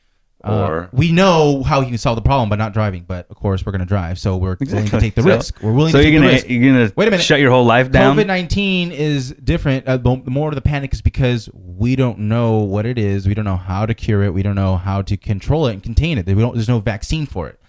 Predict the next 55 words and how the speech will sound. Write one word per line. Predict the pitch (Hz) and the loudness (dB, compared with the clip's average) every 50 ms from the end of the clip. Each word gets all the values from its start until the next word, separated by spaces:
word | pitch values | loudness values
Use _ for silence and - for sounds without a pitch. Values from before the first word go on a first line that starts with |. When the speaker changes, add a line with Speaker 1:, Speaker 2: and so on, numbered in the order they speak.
| _ _ _ | _ _ _
Speaker 1:
So | - - 139 | -6 -6 -4
until | 131 131 - 151 143 | -2 -2 -2 0 0
we | 135 131 | -2 -2
develop | 113 110 101 90 131 147 180 156 | -4 -4 -2 0 0 0 0 0
a | 123 | -2
vaccine, | 98 107 101 98 - - 113 107 104 101 | -2 -2 -4 -4 -6 -4 -4 -2 -2 0
then | 98 110 110 110 | 0 0 0 -2
it's | 101 - | -2 -2
like, | 110 101 - | -2 -4 -4
"Fuck, | - - - 135 123 113 - - | -4 -4 -4 -2 -4 -4 -4 -2
we | - 135 135 | -2 -2 0
gotta | 127 127 117 107 101 98 | 0 0 -2 -2 -2 -4
lock | 95 95 87 - 92 - | -6 -6 -6 -8 -8 -10
down | 98 90 80 64 50 - - _ _ _ _ _ _ | -12 -12 -12 -14 -18 -20 -20 _ _ _ _ _ _
so | - 113 | -10 -8
we | 107 | -8
don't | 98 90 78 | -8 -8 -10
spread | - - - 87 80 | -6 -6 -6 -6 -6
it." | 71 - _ _ _ _ _ _ _ _ _ _ _ _ _ | -10 -16 _ _ _ _ _ _ _ _ _ _ _ _ _
Speaker 2:
Wasn't | - 110 110 127 | 0 2 2 4
it | 127 | 2
the | 107 104 | 2 2
same | - - 110 113 113 | 2 2 2 2 2
thing | 107 107 113 | 2 2 4
Speaker 3:
I | 117 | 4
Speaker 2:
with | 117 113 | 2 4
Speaker 3:
don't | 113 | 4
know | 110 - | 4 4
Speaker 2:
swine | 104 | 2
Speaker 3:
about | 104 104 | 2 2
Speaker 2:
flu, | - 123 | 2 2
Speaker 3:
that. | 123 120 | 2 2
Speaker 2:
though? | 123 131 139 147 - _ _ _ _ _ _ _ _ _ _ _ _ _ _ | 2 0 0 -2 -6 _ _ _ _ _ _ _ _ _ _ _ _ _ _
Speaker 1:
Yeah, | - 143 170 139 - | -4 -2 0 0 2
we | 120 127 110 98 - - - - 131 - | 0 0 0 -2 -4 -4 -4 -4 -2 0
found | 151 135 131 131 | 0 0 2 0
a | 127 | 0
vaccine. | 120 135 127 - - - 185 190 143 107 92 82 _ _ _ _ _ _ _ _ | 0 0 0 -2 -2 -2 -2 -2 -2 -4 -6 -8 _ _ _ _ _ _ _ _
Speaker 2:
Yeah, | - 117 135 127 98 87 | 0 2 2 2 2 2
eventually, | 82 82 107 123 120 - 87 85 87 95 | 2 0 0 0 0 -2 -2 -2 -2 -2
but, | 95 85 92 85 78 73 - _ _ - | -4 -2 -2 -2 -2 -4 -8 _ _ -2
uh, | 87 80 80 78 76 67 - - | 0 0 0 0 0 0 -2 -2
Speaker 1:
<laughs> | - - - - - - - _ _ _ _ _ _ - | -6 -16 -16 -16 -16 -18 -18 _ _ _ _ _ _ -4
Eventually. | - 151 156 156 175 165 175 190 - 196 185 151 127 127 113 123 - - - | -4 -2 0 0 0 0 0 0 2 2 2 2 0 0 0 0 0 0 -4
Speaker 2:
like, | - - 104 | -8 -4 0
Speaker 3:
But | 107 131 131 | 2 4 6
we | 143 156 156 | 6 6 6
Speaker 2:
what | 151 | 6
Speaker 3:
weren't | 156 151 147 | 6 6 6
on | 143 135 127 | 6 6 6
lockdown | 117 120 143 156 - 139 131 127 120 | 4 4 4 2 2 2 4 4 4
until | 113 113 - 127 123 117 | 4 4 4 4 4 4
we | 113 107 | 4 4
did. | 101 127 151 135 | 4 4 4 4
Speaker 1:
Because, | 139 156 - - 180 | 2 0 2 2 2